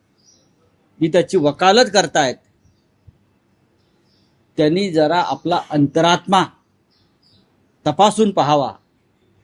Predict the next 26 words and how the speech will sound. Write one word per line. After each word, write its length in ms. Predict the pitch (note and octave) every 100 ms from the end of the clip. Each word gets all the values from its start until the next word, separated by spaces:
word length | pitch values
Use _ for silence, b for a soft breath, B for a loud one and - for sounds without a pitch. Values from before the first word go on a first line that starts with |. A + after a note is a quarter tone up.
| _ _ _ _ _ _ F3
की 100 | E3+
राष्ट्राची 540 | D3+ - F#3+ G3 G#3
भावना 380 | D3+ C3 D#3 E3+
नक्की 320 | D#3+ - D3+
काय 300 | C#3 A2+ G2+
आहे. 120 | F2 _ _ _ _ _ _ _ _ _ _ _ -
हा 120 | G3 - -
एक 220 | G#3 G#3
प्रकारे 400 | F#3+ - G3+ G#3
देशद्रोह. 600 | D3+ G3+ A3 A3 D3+ A2+ - _ _ _ _ _ _ _ _ _ _ _ _ -
या 220 | C#3 G3 G3+
भाजपवाल्यांची 800 | D3 D3+ G#3 G3 G3 G3+ G3 G3
सगळी 320 | G3 G#3 A3
मुलं 240 | G3 G3+
अबुधाबीत 440 | F#3 F#3+ F#3 F3+ E3+
मॅच 260 | E3+ E3 D#3+
बघायला 400 | D#3 D3 D3 C3+
जाणार 280 | B2+ A#2
आहे. 180 | G#2 - _ _ _ _ _ _ _ _ _ -
जय 200 | C#3 G3+
शहा 280 | G3+ F#3 F#3+
तर 140 | F#3 G3+
क्रिकेटचे 500 | F3+ F#3 G3+ A3 G3+
सर्वे 300 | G3+ A3+ F3+
सर्व 200 | F#3 D#3+
आहेत. 180 | G#2+